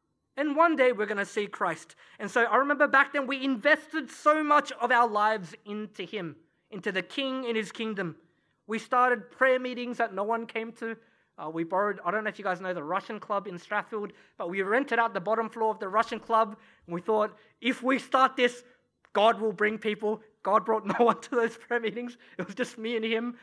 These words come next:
for, like, six months, and then we couldn't afford to rent it anymore. We started prayer meetings, uh, sorry, we, we started Bible studies, rather, at cafes. We'd, um, there was a flower cafe in Lidcombe back then, and we, we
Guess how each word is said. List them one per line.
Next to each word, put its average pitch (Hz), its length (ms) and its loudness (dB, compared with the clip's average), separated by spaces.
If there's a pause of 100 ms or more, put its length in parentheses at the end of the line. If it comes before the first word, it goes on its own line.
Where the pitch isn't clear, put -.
(140)
for, 185 100 -2
like, 180 260 0
six - 300 -10
months, 226 300 -2
and 185 120 -6
then 180 80 -4
we 175 80 -6
couldn't 202 300 -8
afford 185 360 -4
to 180 80 -6
rent 185 220 -4
it 190 60 -4
anymore. 196 400 -6 (640)
We 202 100 -4
started 254 480 4
prayer 254 240 2
meetings, 277 400 0 (280)
uh, 190 160 6
sorry, 190 180 0
we, 185 200 -10 (100)
we 196 100 -12
started 196 320 -4
Bible 240 280 2
studies, 185 360 -4
rather, 165 340 -2 (360)
at 175 140 -4
cafes. 240 520 2
We'd, 175 280 -4
um, 147 400 -2 (320)
there 175 80 -4
was 170 100 -4
a 170 80 -4
flower 208 400 0
cafe 196 500 -8
in 165 180 -12
Lidcombe 190 360 -10
back 190 220 -4
then, 190 160 -12
and 160 80 -10
we, 160 100 -6
we 160 220 -8